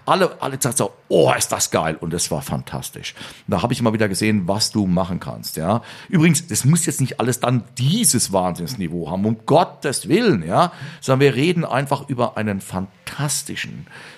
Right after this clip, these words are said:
zugänglichen Wein, der ganz vielen Leuten schmecken wird, ja. Der, der, der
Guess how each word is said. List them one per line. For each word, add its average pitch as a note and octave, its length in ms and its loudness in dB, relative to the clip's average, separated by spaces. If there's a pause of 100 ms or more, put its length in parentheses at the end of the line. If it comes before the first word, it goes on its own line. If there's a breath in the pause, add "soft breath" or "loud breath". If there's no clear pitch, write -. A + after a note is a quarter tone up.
zugänglichen C3 800 2
Wein, A2 240 0
der A#2 160 0
ganz F3+ 560 2
vielen D#3 380 0
Leuten A#2 280 0
schmecken G#2 400 -4
wird, C#2 220 -10 (320 loud breath)
ja. C3+ 280 4 (300 loud breath)
Der, C3 200 6
der, C3+ 220 2
der C3+ 380 -4